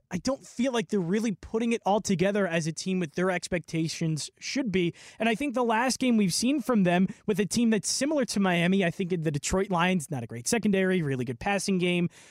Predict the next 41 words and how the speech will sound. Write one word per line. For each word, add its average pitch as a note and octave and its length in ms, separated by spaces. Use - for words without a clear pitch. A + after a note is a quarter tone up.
uh, D3 160
twenty-eight C#4+ 360
to G#3+ 60
twenty-five G#3 500
game. G3+ 260
It C#3+ 60
was G3+ 180
really A3 260
close. F#3+ 480
Uh, E3 100
these F3+ 180
two A#3 160
teams, A#3 380
Miami F3+ 340
obviously F3+ 320
won F3+ 160
the F3 80
first G3 260
matchup F#3+ 440
earlier F3+ 260
in F3 80
the F3 80
season. A3+ 340
That D3 100
was B2 120
obviously D3+ 400
earlier D3+ 260
in D3 80
the D3 60
season, C#3 420
and C#3+ 100
it C3+ 120
was C#3 300
in C3+ 200
Miami. C#3+ 520
It's G#3+ 160
a F3 80
tough C4+ 380
game C4 260
to A3+ 60
bet, G#3+ 320